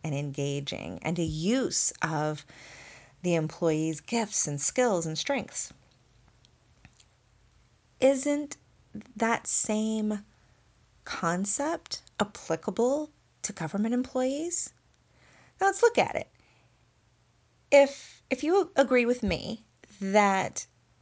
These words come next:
a company or an organization that invests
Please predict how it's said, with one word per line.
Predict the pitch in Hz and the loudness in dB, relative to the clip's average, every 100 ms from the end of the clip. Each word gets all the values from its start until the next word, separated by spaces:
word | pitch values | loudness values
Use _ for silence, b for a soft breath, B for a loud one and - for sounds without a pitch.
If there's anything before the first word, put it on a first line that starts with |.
| _ _ | _ _
a | 220 | -2
company | 220 - 240 262 196 170 202 | -2 0 0 2 0 0 -4
or | - | -2
an | 175 | -2
organization | 190 240 254 214 156 151 - - - | 0 2 0 0 -4 -4 -6 -8 -10
that | 185 202 | -2 0
invests | 202 180 190 247 - - | 2 2 2 2 0 -2